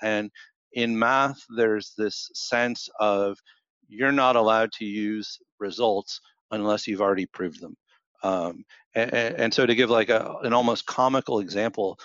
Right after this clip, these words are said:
of this, um, uh, when I was in grad school, I took a math class that was, you know, several quarters long. And the third quarter had a different professor from the first two quarters. And he came in on the first day and he said,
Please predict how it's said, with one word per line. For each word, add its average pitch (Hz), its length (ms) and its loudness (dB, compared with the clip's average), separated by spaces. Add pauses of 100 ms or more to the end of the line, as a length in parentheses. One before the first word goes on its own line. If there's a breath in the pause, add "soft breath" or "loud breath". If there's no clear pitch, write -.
(240 loud breath)
of 95 200 -4
this, 95 340 -2 (120)
um, 90 420 -4
uh, - 120 -12 (380)
when 110 140 -2
I 113 60 2
was 107 120 -2
in 101 80 -4
grad 156 260 0
school, 117 180 0
I 98 80 2
took - 180 -6
a 113 60 -4
math 101 260 0
class 98 320 -2
that 104 120 -12
was, 95 280 -10 (100)
you 101 80 -14
know, 98 80 -6
several 113 260 0
quarters 101 360 -2
long. 95 280 0 (520 loud breath)
And 107 380 2 (260 loud breath)
the 101 80 -2
third 143 260 0
quarter 123 340 4
had 107 160 0
a 92 60 2
different 101 320 -2
professor 95 400 -4
from 95 180 -10
the 90 80 -8
first - 280 -8
two 101 120 -6
quarters. 87 460 -4 (380 loud breath)
And 107 80 0
he 107 60 0
came 139 220 2
in 139 80 4
on 127 100 2
the 113 60 4
first 117 340 0
day 104 220 4
and 98 100 0
he 98 80 -4
said, 101 300 0